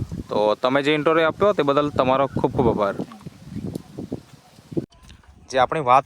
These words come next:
Speaker 1: થઈ કે ભીંડાના ખેતરમાં
Speaker 2: હમ.
Speaker 1: most of શું થાય તો આ ભીંડો નીચેથી તોડતા આવીએ,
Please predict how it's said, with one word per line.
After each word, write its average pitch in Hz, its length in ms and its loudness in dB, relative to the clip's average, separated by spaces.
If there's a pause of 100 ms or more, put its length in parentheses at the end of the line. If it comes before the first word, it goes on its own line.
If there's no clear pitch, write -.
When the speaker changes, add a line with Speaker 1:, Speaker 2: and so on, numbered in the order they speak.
(120)
Speaker 1:
થઈ 107 280 -4 (240)
કે 123 340 -4
ભીંડાના 120 460 -4
ખેતરમાં 143 680 -2 (260)
Speaker 2:
હમ. 110 100 -16 (840)
Speaker 1:
most 123 280 -6
of - 120 -10
શું 175 100 -4
થાય 160 320 -2 (220)
તો 131 140 -4
આ 143 240 0
ભીંડો 135 380 -4
નીચેથી 143 420 -8
તોડતા 147 340 0
આવીએ, 127 300 -2